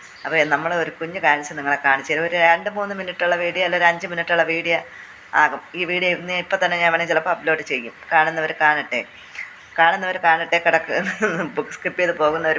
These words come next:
പോട്ടെ. അപ്പോൾ ഒരു കുഞ്ഞു പ്രകൃതിയും ഒരു കുഞ്ഞു കാഴ്ചയും, കാഴ്ച എന്താണെന്ന് നിങ്ങൾ കാണുക. രഹസ്യമായിട്ട് എടുക്കാൻ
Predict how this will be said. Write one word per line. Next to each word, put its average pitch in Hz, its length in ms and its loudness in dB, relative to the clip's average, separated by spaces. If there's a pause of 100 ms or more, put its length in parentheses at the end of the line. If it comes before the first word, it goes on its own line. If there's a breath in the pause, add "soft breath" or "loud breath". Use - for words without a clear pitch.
പോട്ടെ. 135 280 0 (540 loud breath)
അപ്പോൾ 185 140 4
ഒരു 180 140 2
കുഞ്ഞു 180 300 -4
പ്രകൃതിയും 170 480 -2 (180)
ഒരു 160 100 -12 (100)
കുഞ്ഞു 170 280 -8 (140)
കാഴ്ചയും, 135 500 0 (200)
കാഴ്ച 151 280 4 (100)
എന്താണെന്ന് 147 400 0 (240)
നിങ്ങൾ 139 200 0 (120)
കാണുക. 117 300 2 (640 loud breath)
രഹസ്യമായിട്ട് 156 560 2
എടുക്കാൻ 160 220 2